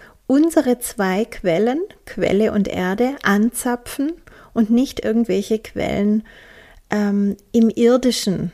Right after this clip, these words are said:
Dasein. Das bedeutet, unsere Verbindung zur Quelle und unser Einheitsbewusstsein werden dadurch auch sehr gestärkt, sehr gestärkt und auch stärker lebbar, stärker spürbar.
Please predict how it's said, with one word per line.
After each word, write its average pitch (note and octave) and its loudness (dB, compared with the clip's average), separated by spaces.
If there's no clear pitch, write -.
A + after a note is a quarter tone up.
Dasein. F3 -6
Das A3+ -2
bedeutet, A3 0
unsere A#3+ 4
Verbindung B3 0
zur G#3+ -4
Quelle G#3+ 0
und G3+ 0
unser G3+ -2
Einheitsbewusstsein G#3 -2
werden F#3+ -2
dadurch F#3 -2
auch F#3+ -6
sehr G#3+ 2
gestärkt, G#3+ -2
sehr G3+ 0
gestärkt A3 0
und G3 -2
auch F#3+ -6
stärker A3 2
lebbar, G3+ 0
stärker - -6
spürbar. - -2